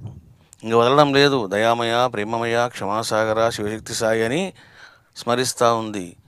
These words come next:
మంచము దగ్గర నిలబడి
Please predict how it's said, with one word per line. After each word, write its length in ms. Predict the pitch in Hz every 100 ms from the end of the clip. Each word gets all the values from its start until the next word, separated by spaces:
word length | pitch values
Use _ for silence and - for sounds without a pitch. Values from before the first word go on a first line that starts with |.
| _ _ _ _ - - - _ _ _ _ _ _ _ _ _ _ _ _ _ _ _ _
మంచము 640 | 117 127 175 208 196 190 180
దగ్గర 380 | 151 147 165
నిలబడి 920 | 160 135 147 156 160 156 123 127 151